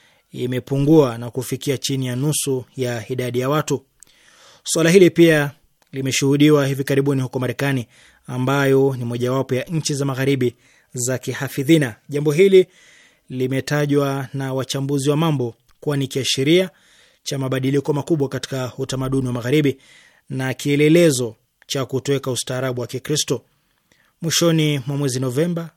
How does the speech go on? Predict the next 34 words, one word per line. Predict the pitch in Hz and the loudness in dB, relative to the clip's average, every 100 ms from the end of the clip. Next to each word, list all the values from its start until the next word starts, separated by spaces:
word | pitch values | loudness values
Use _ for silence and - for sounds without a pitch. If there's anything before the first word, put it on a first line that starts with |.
| _ | _
ofisi | 131 - 139 147 | -10 -8 -6 -6
ya | 135 | -4
taifa | 147 139 135 | -4 -4 -6
ya | |
takwimu | 135 - 147 139 | -6 -4 -2 0
ya | 131 | 0
Uingereza | 127 131 156 143 139 _ - - _ | 0 0 0 0 -4 _ -20 -20 _
ilichapisha | - 123 120 131 143 127 | -8 -4 -4 -4 -2 -4
matokeo | 131 127 127 - 139 | -4 -6 -6 -2 -2
ya | 131 123 | -2 -2
sensa | - 160 147 123 - _ - | -2 -2 -2 -4 -8 _ -14
inayofanyika | 120 131 131 - 127 131 - | -10 -8 -8 -8 -8 -8 -8
kila | 120 156 143 | -8 -6 -4
baada | 127 131 127 120 - _ _ _ - | -4 -4 -4 -6 -8 _ _ _ -6
ya | 135 | -4
miaka | 131 143 | -2 -4
kumi, | - 170 160 - - - - _ _ - | 0 2 2 -2 -12 -20 -20 _ _ 0
ambayo | 170 175 175 170 165 135 | 4 8 8 6 4 0
yanaonyesha | 143 151 170 - 151 | -4 -2 0 0 0
kuwa | 151 143 | -2 -2
asilimia | - 143 143 156 151 143 135 - | -2 -2 0 2 2 0 -4 -8
ya | 135 131 | -6 -2
wale | 135 156 196 202 | 0 2 0 0
wanaojitokeza | 170 139 139 135 143 160 143 135 | -2 -4 -6 -4 -4 -2 -2 -2
kuwa | - 139 | -2 -4
Wakristo | 123 151 147 - 139 123 _ _ _ - | -4 -4 -4 -2 -4 -6 _ _ _ -8
au | 147 147 | -2 0
wanaojieleza | 143 147 156 156 156 160 185 143 | 2 2 0 0 2 4 4 2
kuwa | 131 147 | 0 -2
Wakristo | 135 135 131 143 | -2 -2 -4 -4
nchini | 127 139 | -4 -4
Uingereza | 135 127 135 156 135 | -4 -2 0 0 0
na | 135 | 0
Wales | 135 170 190 - | 2 2 2 -2